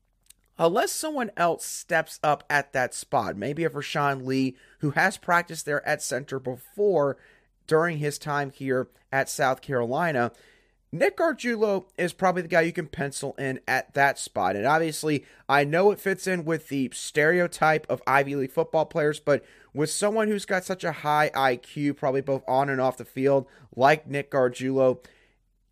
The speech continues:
you want him to win that starting job and not there be even a question of whether or not he should be there. So those two guys, again,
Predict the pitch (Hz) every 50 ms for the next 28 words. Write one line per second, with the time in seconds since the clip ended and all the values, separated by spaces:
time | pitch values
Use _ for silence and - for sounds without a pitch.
0 | _ - 135 143 202 269 285 277 196 170 175 202 196 185 - - 147 143 131 120
1 | 107 90 85 - - _ _ _ _ - - - 180 170 151 123 147 151 147 139
2 | 135 135 135 - - 147 135 127 123 127 120 - 135 123 117 107 - - 147 143
3 | 143 147 170 190 196 - - _ _ _ _ _ _ 165 165 160 156 156 151 -
4 | - 151 151 147 - - _ 143 160 147 151 143 135 135 - - - - _ -
5 | 226 233 214 - - - 127 101 78 - - _ _ _ _ - - 147 139 135
6 | 127 120 - _ - 127 156 185 185 180 165 170 156 151 - 151 - 165 156 135
7 | - - - - 190 185 175 143 - _ - 170 160 143 120 - 90 82 67 -
8 | - - - - - 175 165 160 147 - - - - - - _ _ _ _ _
9 | _ - 117 208 262 285 339 311 - - - 294 269 214 220 202 190 185 180 180
10 | 175 - - 147 143 135 135 113 98 90 -